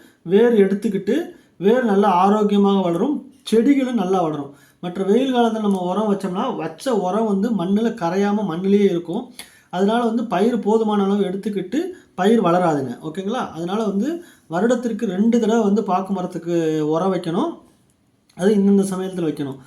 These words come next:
இப்ப ட்ரிப்ல நீங்க கொடுத்தீங்கன்னா, ரெகுலரா வந்து இந்த நான் ஒரு வருஷத்துக்கு உரம் மேலாண்மை சொல்ல போறேன். அதை வந்து ட்ரிப்ல வந்து நீங்க எத்தனை தடவை கொடுக்குறீங்களோ அத்தனை தடவை வந்து பிரிச்சு வச்சுக்கலாம்.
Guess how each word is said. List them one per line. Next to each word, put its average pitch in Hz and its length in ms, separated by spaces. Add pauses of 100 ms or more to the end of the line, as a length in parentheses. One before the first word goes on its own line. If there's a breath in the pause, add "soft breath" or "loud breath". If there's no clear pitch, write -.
(180 loud breath)
இப்ப - 200
ட்ரிப்ல 233 460
நீங்க 226 180
கொடுத்தீங்கன்னா, 202 500
ரெகுலரா 226 460
வந்து 220 260
இந்த 196 180
நான் 180 260
ஒரு 180 160 (580 loud breath)
வருஷத்துக்கு 247 640 (200)
உரம் 202 400
மேலாண்மை 185 360
சொல்ல 170 220
போறேன். 170 300 (320 loud breath)
அதை 220 240
வந்து 240 200 (280)
ட்ரிப்ல 214 400
வந்து 226 160
நீங்க 208 180
எத்தனை 226 220
தடவை 220 200
கொடுக்குறீங்களோ 196 440
அத்தனை 202 260
தடவை 214 260
வந்து 220 180
பிரிச்சு 226 300
வச்சுக்கலாம். 147 420